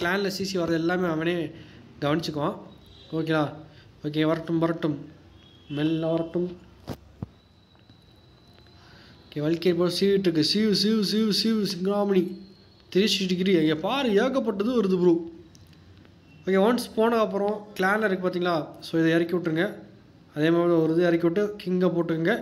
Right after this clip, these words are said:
இங்க ஒரு விஷாடை போட்டுங்க. ஓகேங்களா? ஒரு ஸ்னீக்கி காமிச்சிருக்கு. ஸ்னீக்கி காமிச்சு வச்சிருங்க, தேவைப்படும். ஓகே, உள்ள வரட்டும். So, வால் பிரேக்கர் வேற இருக்கு. பொறுமையா ஆடுங்க. எங்கே போடணுமோ அங்கே போட்டுக்குவோம். ஓகேங்களா? So, அந்த mean டைம்ல என்ன பண்ணணும்னா, நம்ம இங்க ஒரு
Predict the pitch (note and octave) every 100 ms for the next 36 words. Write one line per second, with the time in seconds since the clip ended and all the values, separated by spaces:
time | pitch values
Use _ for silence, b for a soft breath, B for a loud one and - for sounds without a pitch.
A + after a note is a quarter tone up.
0 | E3+ D#3+ D3+ D3+ F#3+ F#3 D#3 D3+ D3 F#3+
1 | E3+ D#3+ D3+ - B B B - E3 F#3+
2 | G3 G#3 G#3 G3+ F#3+ F3+ E3+ F3 F3+ F3+
3 | F#3 F#3+ E3+ D#3 D3+ D3+ F3+ E3+ E3+ F3
4 | F3 D3+ D#3 A3+ - - b b b b
5 | b b D3+ D3+ E3+ D#3+ E3+ F3 E3 E3
6 | G3 B3 - - - _ _ - - D3
7 | E3 F3+ F3 E3+ E3 E3 D#3+ F#3+ F#3+ G3
8 | A3 G3 F#3 E3+ F#3 G3 F#3 F3+ F3+ D#3+
9 | D3+ F3 E3 D#3 A#3+ B B B B -
10 | E3 D#3+ D#3+ - - F3 E3+ E3 E3+ E3+
11 | G3 G3+ C4 B3+ A#3+ G#3+ A3 G3 A3+ G3+
12 | F3+ E3+ F#3 F3+ E3+ E3 D#3+